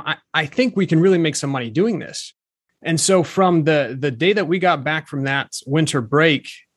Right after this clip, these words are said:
uh, senior year of college, we started practicing. We got a whole bunch of books. We learned how to count and practice all these different skills that you need to be a professional blackjack player. Within days after,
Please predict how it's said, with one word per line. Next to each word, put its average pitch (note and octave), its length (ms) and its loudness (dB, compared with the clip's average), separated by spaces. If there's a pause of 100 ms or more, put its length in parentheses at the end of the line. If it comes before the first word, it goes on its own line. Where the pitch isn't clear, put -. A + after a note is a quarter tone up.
(160)
uh, A2+ 320 -6
senior D3 320 2
year C#3+ 180 4
of A#2 140 -2
college, C#3 560 -2
we C#3 140 0
started C3+ 400 -2
practicing. D#3 640 0
We B2+ 40 -8
got B2+ 220 -4 (160)
a B2+ 80 -8
whole E3 140 0
bunch D#3 200 0
of B2+ 100 -6
books. G3 380 0
We C#3+ 60 0
learned C#3+ 180 0
how B2 80 -6
to A#2+ 80 -6
count E3+ 440 -2
and A#2+ 200 -6 (340)
practice E3 300 0
all F#3+ 160 4
these E3 140 4
different D#3 240 -2
skills D#3+ 300 2
that C#3 140 -2
you C3+ 60 -2
need D3 120 2
to C3+ 80 0
be C3 120 -2
a B2 60 -2
professional B2+ 480 -4
blackjack B2 500 -6
player. D#3+ 380 -2 (800)
Within C#3 520 -2
days D3 440 2 (100)
after, B2+ 600 -4